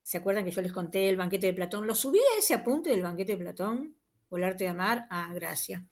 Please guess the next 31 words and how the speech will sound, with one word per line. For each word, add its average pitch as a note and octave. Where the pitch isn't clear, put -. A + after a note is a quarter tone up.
Sí, A#3+
porque G#3+
tengo B3
cuatro G#3+
cátedras, G3+
chicos, G#3
les F3+
agradezco F#3+
que F3+
si F#3+
empiezo A3+
a -
hablar A3
cómo A3
se A3+
hacen A3
las, F#3
los E3
zapallitos G3
rellenos, G3+
eh, F3+
díganme G#3+
que A3
me G3
equivoqué F#3
porque G#3+
estoy G#3
<laughs> -
pasado A#3
de G3+
rosca C4